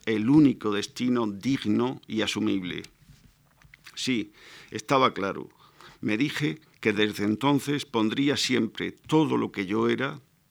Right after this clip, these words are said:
todo lo que en mí había, al servicio de aquella vocación.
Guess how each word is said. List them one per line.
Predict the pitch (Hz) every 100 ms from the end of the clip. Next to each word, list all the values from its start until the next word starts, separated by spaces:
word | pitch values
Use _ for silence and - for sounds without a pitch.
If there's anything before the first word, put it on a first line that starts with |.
| -
todo | 139 143 135
lo | 117 110
que | 104
en | 95 101
mí | 123 135 107
había, | 85 104 117 107 120 - _ _ _ _ _ _ _ _
al | - 120
servicio | - 104 113 123 - 127
de | 104
aquella | - 110 110
vocación. | 101 95 92 101 95 90